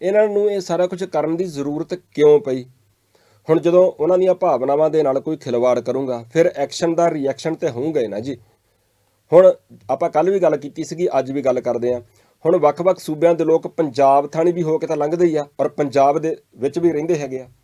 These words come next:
ਜਦੋਂ ਉਹ ਆਪੋ ਆਪਣੇ ਤੀਰਥ ਅਸਥਾਨਾਂ ਦੇ ਉੱਪਰ ਯਾਤਰਾ ਕਰਨ ਦੇ ਵਾਸਤੇ ਜਾਂਦੇ ਆ, ਮੋਟਰਸਾਈਕਲਾਂ 'ਤੇ ਸਵਾਰ ਹੋ ਕੇ ਜਾਂਦੇ ਆ, ਗੱਡੀਆਂ, ਟਰੱਕਾਂ ਦੇ ਉੱਪਰ ਸ-, ਸਵਾਰ ਹੋ ਕੇ ਜਾਂਦੇ ਆ,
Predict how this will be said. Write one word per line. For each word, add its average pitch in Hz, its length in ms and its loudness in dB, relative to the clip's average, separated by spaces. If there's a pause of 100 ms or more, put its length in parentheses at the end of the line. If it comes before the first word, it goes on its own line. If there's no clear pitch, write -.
(540)
ਜਦੋਂ 165 360 2
ਉਹ 170 280 0
ਆਪੋ 139 280 0
ਆਪਣੇ 151 240 0
ਤੀਰਥ 156 560 -6
ਅਸਥਾਨਾਂ 139 420 -4
ਦੇ 135 80 -2
ਉੱਪਰ 135 260 -2
ਯਾਤਰਾ 131 500 -2
ਕਰਨ 139 240 -6
ਦੇ 135 100 -6
ਵਾਸਤੇ 127 320 -6
ਜਾਂਦੇ 117 380 -4
ਆ, 127 60 -2
ਮੋਟਰਸਾਈਕਲਾਂ 139 760 -4
'ਤੇ 131 60 -8
ਸਵਾਰ 131 260 -4
ਹੋ 131 80 -8
ਕੇ 131 100 -10
ਜਾਂਦੇ 123 220 -4
ਆ, 127 60 -2
ਗੱਡੀਆਂ, 127 380 -4
ਟਰੱਕਾਂ 139 340 -6
ਦੇ 147 80 -4
ਉੱਪਰ - 140 -10
ਸ-, - 140 -20 (340)
ਸਵਾਰ 143 340 2
ਹੋ 135 80 2
ਕੇ 139 120 -6
ਜਾਂਦੇ 127 280 2
ਆ, 151 100 4